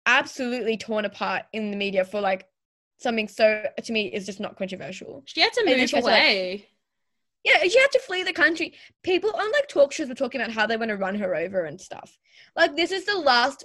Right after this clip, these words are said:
Speaker 1: prominent Muslim woman in the media. That is what happened to her.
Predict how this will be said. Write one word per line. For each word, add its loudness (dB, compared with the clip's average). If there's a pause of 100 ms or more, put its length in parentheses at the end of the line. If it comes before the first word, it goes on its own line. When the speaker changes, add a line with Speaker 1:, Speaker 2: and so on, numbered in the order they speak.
(100)
Speaker 1:
prominent -2
Muslim -6
woman -2
in -8
the -2
media. 0
That 4
is -2
what -4
happened -6
to -12
her. -12